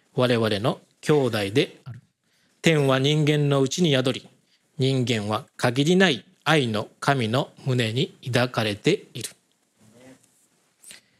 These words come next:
続けて希望の中間四十五ページ。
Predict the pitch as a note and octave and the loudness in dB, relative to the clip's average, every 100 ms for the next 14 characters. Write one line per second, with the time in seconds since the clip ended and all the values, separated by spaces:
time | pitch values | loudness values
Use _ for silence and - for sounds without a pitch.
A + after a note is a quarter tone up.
0 | - - _ _ _ _ _ - B2+ A#2+ | -20 -20 _ _ _ _ _ -6 -4 -2
1 | B2 B2 - C3 B2 A2+ - A2+ - G2+ | -2 -2 -2 0 0 -2 -2 -4 -2 -2
2 | A2 B2+ A2 G#2 G2 A2+ A2 G#2 - - | 0 -2 -2 -6 -4 -6 -4 -6 -6 -8